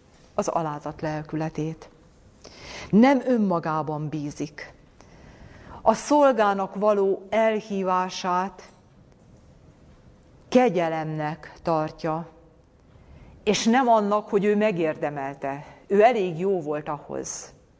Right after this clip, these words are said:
hogy ezt a megbizatást megkapja. Igen, mit mond Pál apostol is? „Tudom, hogy én bennem, azaz az én testemben nem lakik semmi jó.”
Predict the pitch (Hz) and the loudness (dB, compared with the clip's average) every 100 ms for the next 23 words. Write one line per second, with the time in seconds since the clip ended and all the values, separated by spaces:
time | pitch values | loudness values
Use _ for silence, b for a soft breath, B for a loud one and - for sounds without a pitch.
0 | b b - 180 175 - 175 185 147 147 | b b 0 2 0 -2 -2 -2 -2 -4
1 | 147 143 143 - 165 151 - 147 - 156 | -4 -4 -6 -6 -4 -4 -4 -6 -4 -6
2 | 160 - - B B B B B B B | -6 -14 -20 B B B B B B B
3 | B B B 196 185 180 185 190 180 B | B B B 0 2 0 -2 -4 -10 B
4 | B B - 190 208 208 202 196 190 190 | B B -2 0 2 0 0 0 -2 -6
5 | - 208 185 185 185 185 - 185 170 160 | -2 2 4 2 -4 -8 -6 -6 -6 -8
6 | - - _ _ - 196 196 202 220 - | -12 -14 _ _ 0 2 4 0 -4 -10
7 | - _ 185 175 - 202 175 170 170 165 | -20 _ -4 -2 0 0 0 -2 -2 -4
8 | 175 185 185 - 170 165 160 160 156 156 | -6 -6 -6 -4 -2 -2 -4 -4 -6 -4
9 | 175 - 175 160 160 170 175 - B B | -6 -6 -6 -6 -4 -4 -6 -12 B B
10 | B 202 170 151 151 143 - 156 143 143 | B -2 -2 -4 -8 -8 -8 -8 -8 -6
11 | 143 147 | -6 -8